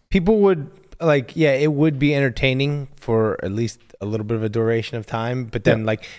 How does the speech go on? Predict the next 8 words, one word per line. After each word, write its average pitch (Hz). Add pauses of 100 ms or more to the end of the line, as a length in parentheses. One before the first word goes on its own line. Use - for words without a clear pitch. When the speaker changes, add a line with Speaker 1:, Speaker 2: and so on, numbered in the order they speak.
(140)
Speaker 1:
nobody 220
would 214
come 170
away 151
with - (340)
feeling 147
like 127
they, 113